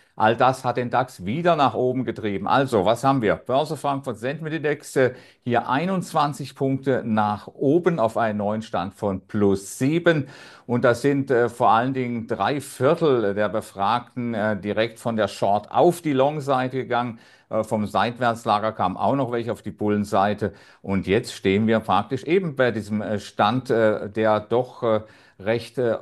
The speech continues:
ordentlich aussieht und der dafür spricht, äh, dass also einige Short-Positionen ganz einfach glattgestellt worden sind, vermutlich auch hier und da mit ordentlichen Verlusten leider.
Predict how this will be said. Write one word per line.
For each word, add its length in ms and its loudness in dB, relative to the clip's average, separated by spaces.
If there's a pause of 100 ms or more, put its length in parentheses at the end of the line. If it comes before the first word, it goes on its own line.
ordentlich 560 -2
aussieht 520 2
und 200 -6
der 160 4
dafür 340 -2
spricht, 500 -4
äh, 120 0
dass 240 0
also 340 -2
einige 420 -2
Short-Positionen 1080 -2
ganz 240 0
einfach 400 -4
glattgestellt 760 -2
worden 220 2
sind, 260 -4 (320)
vermutlich 580 0
auch 280 2
hier 240 0
und 180 -4
da 160 2
mit 200 -4
ordentlichen 600 -8
Verlusten 640 0
leider. 460 -2